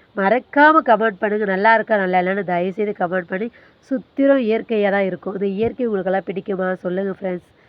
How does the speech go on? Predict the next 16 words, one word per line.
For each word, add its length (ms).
சொல்லுங்க 300
நண்பர்களே, 580
சொல்லுங்க 400
உறவுகளே. 480
பிடிச்சிருந்தா 540
மறக்காம 380
என்னோட 140
சேனல் 320
சப்போர்ட் 340
பண்ணி, 220
ஒரு 160
கமெண்ட் 340
பண்ணி, 160
ஒரு 140
லைக் 220
பண்ணுங்க. 380